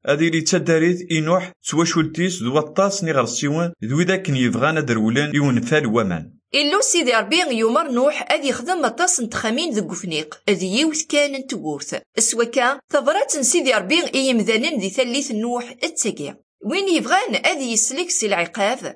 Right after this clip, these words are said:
Speaker 2: ilaq ad iɛeddi si tewwurt n ufniq. Win ara iɛeddin si tewwurt-agi ad yislek. Win ur nettɛeddi ara si tewwurt-agi ad yenger.
Speaker 1: Nuḥ yebda ibennu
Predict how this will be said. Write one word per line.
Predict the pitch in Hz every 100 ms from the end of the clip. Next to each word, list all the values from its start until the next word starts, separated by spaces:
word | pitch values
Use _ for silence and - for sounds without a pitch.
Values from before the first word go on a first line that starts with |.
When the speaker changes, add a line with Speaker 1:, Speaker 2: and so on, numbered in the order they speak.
| _
Speaker 2:
ilaq | - 233 233 349 - -
ad | 320 294
iɛeddi | 254 196 254 262 254 -
si | - 349
tewwurt | 285 202 339 269
n | 196
ufniq. | 160 - 156 139 - - -
Win | 208 359 359
ara | 294
iɛeddin | 277 220 180 320 339 208
si | - 302
tewwurt-agi | 294 208 330 359 285 277 247 262 254 -
ad | 320
yislek. | 202 175 - 151 - - -
Win | 165 262 339
ur | 339
nettɛeddi | 320 311 247 196 277 247
ara | 240 302 180
si | - 202
tewwurt-agi | 202 175 294 285 240 202 214 208 - -
ad | 254
yenger. | 190 170 151 147 - - -
Speaker 1:
Nuḥ | 147 208 214
yebda | 175 147 120 156 214 196
ibennu | 123 123 147